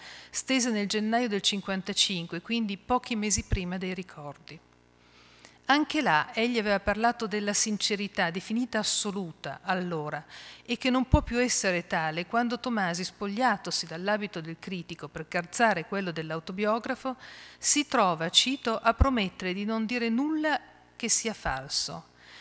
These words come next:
senza però voler dire tutto, e sottolinea la parola tutto, concludendo con una frase che fa tornare alla mente Rousseau: "Riservo a me il diritto di mentire per omissione."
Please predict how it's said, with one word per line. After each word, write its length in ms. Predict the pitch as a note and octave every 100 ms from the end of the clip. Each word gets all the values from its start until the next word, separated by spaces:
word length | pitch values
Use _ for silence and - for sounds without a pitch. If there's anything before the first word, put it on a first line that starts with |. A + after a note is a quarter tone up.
| - -
senza 480 | - D4+ E4 -
però 240 | C4+ C4 D4
voler 280 | B3+ A3+ A3
dire 280 | B3 A#3+ -
tutto, 340 | G#3 - -
e 40 |
sottolinea 640 | F3 G3 - G#3 F#3+ E3+ D#3
la 140 | D3+
parola 340 | D#3+ E3 D#3 D3
tutto, 520 | C#3 D3 - D#3 - - - -
concludendo 720 | - C#4 C4+ E4 D4 G#3+ F3+
con 100 | -
una 180 | G#3+ A#3+
frase 400 | C4 C#4 D4 C#4+
che 140 | B3+ G3+
fa 160 | G#3+
tornare 400 | - A#3 A3+ F#3
alla 160 | F#3 A3
mente 380 | G3+ F#3+ F#3 G3
Rousseau: 480 | F#3 - D#3+ C3+ - _ - _ _ - - -
"Riservo 580 | G#3 G#3+ B3+ C4 B3+ G3+
a 40 |
me 300 | F3+ D#3+ E3+ - - - -
il 180 | A#3 A#3
diritto 460 | G#3 B3+ C#4 - G3+
di 120 | G#3+
mentire 560 | A3+ B3 - F#3 F#3
per 200 | G3 A3
omissione." 720 | G#3 G#3 - - C#3+ C#3 C3+